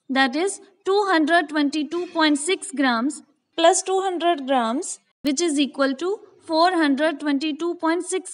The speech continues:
grams. Using this value of mass of solution and the given density of solution, we can calculate the volume of the solution. Density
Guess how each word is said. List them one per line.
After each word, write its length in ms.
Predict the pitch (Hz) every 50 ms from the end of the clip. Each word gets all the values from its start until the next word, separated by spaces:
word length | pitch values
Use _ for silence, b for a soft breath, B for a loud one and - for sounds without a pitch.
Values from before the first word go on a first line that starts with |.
| - 240
grams. 460 | 254 247 214 196 196 196 - - - _ _ _ _ _ _ _ _ _ _ _ _ _ _ _ _ _ _ _ _ _ _ _ _ _ _ _ _ _ _ _ _ _ _ _ _ -
Using 480 | 277 294 311 330 302 320 403 427 427
this 220 | 359 427 415 415 -
value 380 | 311 294 277 277 277 330 370
of 300 | - 302 339 381 370 359
mass 380 | 311 277 262 254 269 311 294 -
of 180 | - 330 -
solution 680 | - - 302 262 240 233 233 254 240 - 330 320 381 427 - _ -
and 240 | - 277 277 285 269
the 100 | 294 277
given 340 | 240 240 269 269 370 381 339
density 480 | 269 269 262 254 254 262 302 339 359
of 140 | 359 359 359
solution, 680 | 359 349 311 254 240 240 240 247 - 302 302 349 415 - _ _ _ _ _
we 160 | - 269 330 302
can 240 | 330 381 370 381
calculate 600 | - 370 320 294 277 254 - 320 302 320 320 285 277
the 80 | 285
volume 400 | 330 294 269 254 247 247 254 247
of 160 | 247 247 240 233
the 120 | 349 381
solution. 720 | 370 - 320 269 233 226 220 214 - 226 208 190 196 214 _ _ _ _ _ _ _ _ _ _ _ _ _ _ _ _ _ _ _ _ _ _ - 269
Density 560 | 233 285 285 294 302 294 311 381 415 415 415